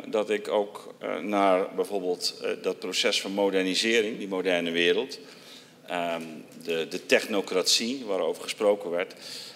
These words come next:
ook al in, in geestelijke termen denk. Hè, er werd zo even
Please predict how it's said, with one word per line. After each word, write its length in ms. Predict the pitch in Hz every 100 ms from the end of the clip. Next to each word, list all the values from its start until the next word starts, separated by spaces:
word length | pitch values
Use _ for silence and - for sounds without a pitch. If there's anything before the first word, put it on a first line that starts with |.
| -
ook 200 | 135 135
al 160 | 123
in, 300 | 120 120 110
in 160 | - 113
geestelijke 560 | - 151 151 117 101 -
termen 400 | 98 85 80 73
denk. 280 | 76 67 - - - - - -
Hè, 140 | 123
er 60 | 123
werd 180 | 107 -
zo 140 | 107
even 520 | 101 95 95 92 90